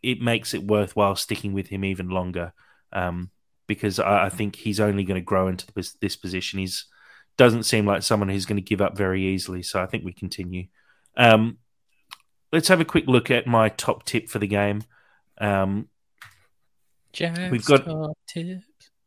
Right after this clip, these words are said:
Speaker 1: Beautiful, Sammy. Um, <clears throat> going as, as I seem to always do with a three-leg same-game multi, uh, it's paying eleven dollars, so eleven to one odds. Going for a double chance,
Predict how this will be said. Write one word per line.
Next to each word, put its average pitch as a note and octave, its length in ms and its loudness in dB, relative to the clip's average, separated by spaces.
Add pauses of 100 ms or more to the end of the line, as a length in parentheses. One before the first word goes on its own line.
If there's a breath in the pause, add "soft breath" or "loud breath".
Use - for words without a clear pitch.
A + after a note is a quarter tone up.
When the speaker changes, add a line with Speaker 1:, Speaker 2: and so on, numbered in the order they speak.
(320)
Speaker 1:
Beautiful, F#2+ 420 -6
Sammy. G2 380 -6 (320 soft breath)
Um, A#2 340 6 (240)
<clears throat> D3 380 2
going D#3 420 8
as, B2 420 4 (120)
as B2 200 2
I A2+ 100 2
seem G#2+ 240 0
to - 80 -8
always A2 440 4
do G2+ 220 2
with F#2+ 140 0
a G2 40 -4
three-leg G2 480 0
same-game G2 460 -2
multi, G2 520 -4 (540 soft breath)
uh, G2+ 340 2
it's - 200 -10 (100)
paying A2+ 420 0 (140)
eleven A2+ 440 2
dollars, A2 340 2
so G#2 140 0
eleven G#2 320 0
to G#2 120 -10
one G2 240 -2
odds. G2+ 460 -4 (640 soft breath)
Going A#2+ 280 2
for G#2+ 480 2
a G#2 240 2
double D3+ 320 0
chance, - 640 -2